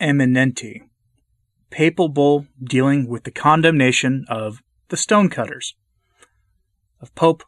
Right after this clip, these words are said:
Clement the twelfth, promulgated seventeen thirty-eight.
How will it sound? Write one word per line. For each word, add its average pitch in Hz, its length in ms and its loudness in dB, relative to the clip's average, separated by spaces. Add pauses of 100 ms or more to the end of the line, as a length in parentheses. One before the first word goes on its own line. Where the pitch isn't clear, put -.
Clement 175 360 -2
the 147 80 -4
twelfth, 120 500 -2 (480)
promulgated 127 640 0 (160)
seventeen 139 640 -4
thirty-eight. 117 580 -8